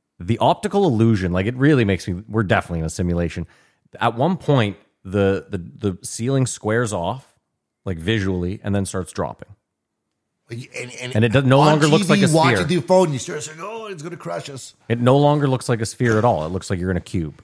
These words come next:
Speaker 1: It's
Speaker 2: I could not imagine what it's actually like to be there
Speaker 1: No.
Speaker 2: and see it.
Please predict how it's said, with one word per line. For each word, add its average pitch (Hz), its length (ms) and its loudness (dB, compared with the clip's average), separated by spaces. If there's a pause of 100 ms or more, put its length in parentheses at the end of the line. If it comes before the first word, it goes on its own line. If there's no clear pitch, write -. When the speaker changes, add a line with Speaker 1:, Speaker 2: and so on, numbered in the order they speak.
Speaker 1:
It's - 140 -6
Speaker 2:
I 143 80 2
could 147 240 2
not 147 260 2
imagine 143 380 0
what 135 80 2
it's 127 100 -6
actually 113 380 -8
like 110 240 -6
to 123 100 -8
be 104 320 -12
there 92 260 -8
Speaker 1:
No. 90 120 -6
Speaker 2:
and 92 160 -12
see 95 240 -10
it. 90 240 -16